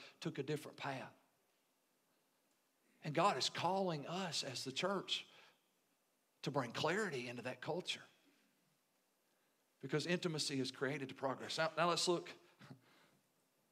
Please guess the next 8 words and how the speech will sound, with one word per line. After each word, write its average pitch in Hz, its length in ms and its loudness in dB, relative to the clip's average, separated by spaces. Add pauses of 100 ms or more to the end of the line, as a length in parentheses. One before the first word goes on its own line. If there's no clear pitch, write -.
(1120)
at 127 80 -2
our 131 60 2
first 160 240 0
scripture. - 340 -4 (140)
<laughs> - 500 0 (2000)
Ephesians 175 360 4
five. 185 280 2 (2000)
I, 175 80 6